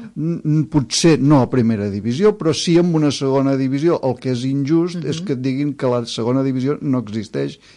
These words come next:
Speaker 1: i que, per tant, o jugues a primera o aquí
Speaker 2: O que no
Speaker 1: o et
Speaker 2: existeixes,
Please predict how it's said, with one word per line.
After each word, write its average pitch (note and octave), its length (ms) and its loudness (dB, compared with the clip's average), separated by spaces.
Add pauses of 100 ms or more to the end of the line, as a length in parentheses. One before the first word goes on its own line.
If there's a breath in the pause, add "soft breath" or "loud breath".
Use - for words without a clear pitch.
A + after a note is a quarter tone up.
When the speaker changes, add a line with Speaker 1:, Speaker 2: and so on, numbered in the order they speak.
Speaker 1:
i B2+ 120 -8
que, C#3+ 100 -4
per C3 160 -2
tant, C3+ 280 -2
o C3+ 120 -2
jugues C#3+ 300 2
a A#2+ 80 0
primera B2+ 560 -4
o A2+ 160 -4
aquí A#2 360 -8 (280)
Speaker 2:
O D#3+ 120 -10
que D#3+ 140 -8
no E3 100 -6
Speaker 1:
o - 20 -8
et D3 100 -10
Speaker 2:
existeixes, C3+ 260 -4